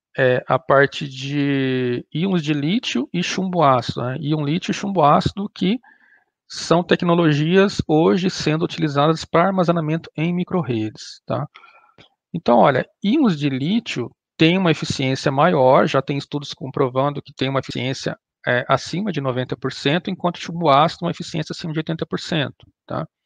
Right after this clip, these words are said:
Com relação à vida útil, aqui eu coloquei que enquanto, é, enquanto pa-, a, a íons de lítio precisa de dois ciclos de vida, a chumbo ácido três. O que quer dizer, por exemplo, que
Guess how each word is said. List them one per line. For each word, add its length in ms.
Com 120
relação 400
à 40
vida 280
útil, 500
aqui 200
eu 60
coloquei 460
que 360
enquanto, 840
é, 600
enquanto 680
pa-, 160
a, 460
a 60
íons 260
de 80
lítio 420
precisa 240
de 100
dois 220
ciclos 320
de 100
vida, 360
a 40
chumbo 300
ácido 300
três. 420
O 80
que 100
quer 160
dizer, 200
por 140
exemplo, 400
que 300